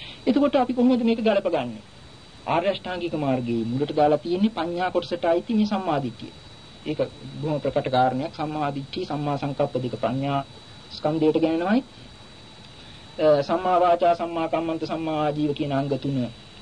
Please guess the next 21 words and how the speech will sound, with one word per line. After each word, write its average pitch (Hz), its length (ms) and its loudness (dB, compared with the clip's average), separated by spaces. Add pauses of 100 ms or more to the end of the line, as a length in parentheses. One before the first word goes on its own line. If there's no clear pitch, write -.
(200)
සීලස්කන්ධයට 143 760 0 (240)
හසු 151 240 -4
වෙනවායි. 202 400 0 (600)
අ, 165 140 2 (440)
සම්මා 185 400 0
වායාම, 190 380 2
සම්මා 185 340 -4
සති, 185 220 -2
සම්මා 180 300 -2
සමාධි 180 400 0
කියන 135 200 -2
ඒවා 147 260 -2
සමාධි 156 380 -2
ස්කන්ධය. 170 400 -2 (320)
ඉතින් 226 200 -2
ඔය 208 140 4
විදිහට, 220 320 2
අ, - 800 -6 (140)
ඉස්සෙල්ලාම 180 520 0 (120)
පඤ්ඤාව, 180 480 0 (200)
ඊළඟට 208 500 0